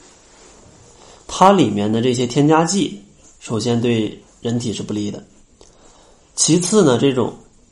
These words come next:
添加了非常多其他成分的燕麦片儿，它的热量也会比真正的燕麦片儿要高，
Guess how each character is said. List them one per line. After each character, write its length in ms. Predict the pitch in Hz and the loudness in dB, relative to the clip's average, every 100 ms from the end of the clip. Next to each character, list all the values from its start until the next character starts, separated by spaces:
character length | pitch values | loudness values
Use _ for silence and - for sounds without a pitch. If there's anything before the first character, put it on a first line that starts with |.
| - | -12
添 300 | - 160 165 | -4 0 2
加 160 | 160 | 4
了 80 | 156 | 2
非 160 | 151 151 | 2 2
常 160 | 147 | 2
多 160 | 151 156 | 2 0
其 280 | 151 - 147 | 0 0 0
他 540 | 156 - 165 170 175 - - - - _ | -2 -2 0 2 0 -8 -20 -20 -20 _
成 260 | - 117 117 | -6 -6 -2
分 240 | 139 123 | -2 -2
的 160 | 107 101 | -4 -4
燕 220 | 117 110 | -2 -2
麦 180 | 107 104 | -4 -8
片 180 | - | -6
儿， 120 | 127 110 | -6 -4
它 100 | 113 | -4
的 120 | 117 | -4
热 300 | 151 202 127 | -2 -2 -2
量 280 | 104 101 - - _ _ _ _ | -2 -6 -10 -16 _ _ _ _
也 140 | 120 | -6
会 160 | 104 123 | -4 -4
比 140 | 110 | -4
真 200 | 101 117 | -4 -4
正 120 | 117 117 | -4 -2
的 60 | |
燕 140 | 110 113 | -4 -4
麦 140 | 110 | -6
片 180 | 107 120 | -6 -8
儿 40 | |
要 100 | 104 101 | -8 -10
高， 440 | - 110 113 - | -4 -2 -2 -4